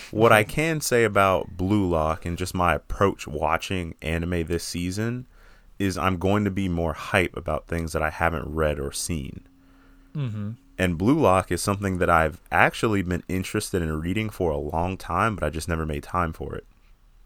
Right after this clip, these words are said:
Speaker 1: So to see it animated with, you know, a pretty cool soundtrack,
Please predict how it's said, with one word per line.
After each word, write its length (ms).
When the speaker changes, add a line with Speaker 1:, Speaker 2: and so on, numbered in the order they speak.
Speaker 1:
So 160
to 80
see 280
it 200
animated 800
with, 380
you 120
know, 120
a 40
pretty 300
cool 260
soundtrack, 800